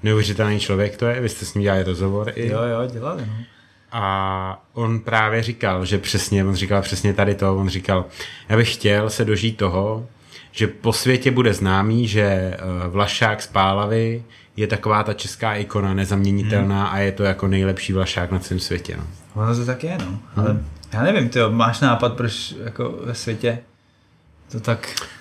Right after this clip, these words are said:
Speaker 1: My jsme tak
Speaker 2: není
Speaker 1: malí,
Speaker 2: braný?
Speaker 1: že nikoho nezajímáme vůbec, že jo?
Speaker 2: Hmm.
Speaker 1: My se o tom bavíme vždycky, když řešíme třeba, když jsme řešili,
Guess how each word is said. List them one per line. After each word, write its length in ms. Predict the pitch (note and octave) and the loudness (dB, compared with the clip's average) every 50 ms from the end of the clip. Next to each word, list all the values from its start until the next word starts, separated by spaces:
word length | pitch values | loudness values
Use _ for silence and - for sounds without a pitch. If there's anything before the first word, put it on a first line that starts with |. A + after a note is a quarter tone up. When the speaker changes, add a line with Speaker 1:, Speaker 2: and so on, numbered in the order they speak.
| - - | -4 0
Speaker 1:
My 160 | A2+ A#2 A2+ | 2 2 2
jsme 160 | - - A#2 | 2 2 2
tak 80 | A2+ B2+ | 4 4
Speaker 2:
není 120 | B2+ C3 | 4 4
Speaker 1:
malí, 180 | A2+ A2+ A#2 B2+ | 4 4 4 4
Speaker 2:
braný? 160 | B2+ B2+ B2+ | 2 4 2
Speaker 1:
že 60 | B2+ | 2
nikoho 260 | B2+ C3 C3 B2 B2 | 2 2 2 0 0
nezajímáme 600 | B2 A#2+ G#2+ A#2+ C3+ C#3+ C#3+ C3+ A#2 A2 G#2+ G#2 | 0 0 0 0 -2 0 0 0 0 0 0 0
vůbec, 320 | G2 F#2+ F#2 F2 F#2+ F#2 F2 | -2 -2 -2 -2 -2 -2 -2
že 140 | G#2+ A2 | -2 0
jo? 80 | A#2 B2 | 0 2
Speaker 2:
Hmm. 100 | C#3 F#2 | 2 2
Speaker 1:
My 100 | G2 G#2 | 0 0
se 140 | - - A#2 | 2 2 2
o 100 | A2 A2 | 4 4
tom 160 | A2+ A#2+ A2+ | 4 4 4
bavíme 300 | G#2+ G#2+ G#2+ G#2+ A2+ A2+ | 4 4 4 4 2 4
vždycky, 280 | G#2+ G#2 G2+ - - A2+ | 2 2 0 0 0 0
když 220 | A2 G#2 F2 G2 | 2 2 2 0
řešíme 460 | G2 G2+ G#2 - - - G#2+ G#2+ G#2+ | 0 2 0 0 2 0 2 0 0
třeba, 340 | G#2 - - A#2 A2 G#2 G#2 | 0 0 2 2 4 4 2
když 120 | G2 G2 | 2 0
jsme 120 | G#2+ - A2+ | 0 0 0
řešili, 540 | G#2 G2+ - - A#2+ G#2+ G#2+ G#2+ G#2 G2+ | 0 0 0 0 0 2 2 0 0 -4